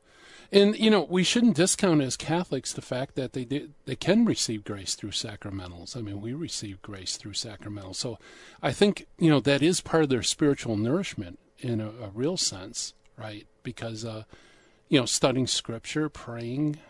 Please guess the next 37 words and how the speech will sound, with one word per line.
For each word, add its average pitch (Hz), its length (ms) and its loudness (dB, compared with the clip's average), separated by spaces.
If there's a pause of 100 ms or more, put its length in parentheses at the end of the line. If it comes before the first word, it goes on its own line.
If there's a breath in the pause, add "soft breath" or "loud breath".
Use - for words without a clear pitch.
uh, 107 400 -14 (140)
sacred 120 500 -8
music, 113 420 -6
that 120 200 -8
type 170 220 -10
of 151 60 -4
stuff, - 380 -2 (640 soft breath)
uh, 139 160 4
God 135 320 4
can 185 160 4
work 151 260 2
with 180 220 -4
it. 113 180 -6 (260)
And 131 260 4
then, 139 240 6
uh, 120 380 -2
to - 120 -14
come 143 200 4
into 143 220 0
the 127 100 -2
church - 380 -4
and, 131 160 -4
and 120 180 -2
all 127 140 -2
of 135 60 -6
a 139 40 -2
sudden 131 280 2
that's 123 300 -2
very 120 280 -2
much - 320 -2
in 113 60 -2
the 101 60 -6
background, 107 640 -10 (640 soft breath)
um, 107 520 -4 (920)
you 147 160 2
know, 123 240 2
uh, 127 220 -2